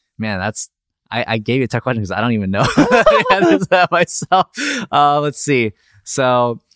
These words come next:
um, I know that loving people is more, is better than serving people, for example. Let's just say g-, giving, uh, just, yeah, really ran-, random rudimentary example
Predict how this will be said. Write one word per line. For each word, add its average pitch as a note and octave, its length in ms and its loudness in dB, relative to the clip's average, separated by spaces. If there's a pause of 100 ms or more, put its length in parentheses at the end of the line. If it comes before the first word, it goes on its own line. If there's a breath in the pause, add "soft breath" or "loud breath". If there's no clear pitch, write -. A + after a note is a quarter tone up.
(160)
um, G#2 580 -2 (140)
I B2 220 -2
know B2 240 0
that G#2+ 400 -2 (500)
loving A2+ 440 -4
people A#2 560 -6
is G#2 220 -8
more, G2+ 400 -6
is G2+ 180 -10
better G#2 340 -8
than G2 320 -8
serving G2 560 -8
people, F2 300 -16
for E2+ 200 -18
example. - 500 -20
Let's F#2+ 160 -12
just G2+ 180 -10
say F#2+ 340 -10
g-, G#2+ 200 -20 (200)
giving, F#2+ 500 -10 (400)
uh, G1+ 80 -20 (100)
just, - 240 -20
yeah, - 180 -20
really D#2 220 -18
ran-, E2 360 -18
random F2+ 340 -12
rudimentary E2+ 480 -16
example E2 400 -20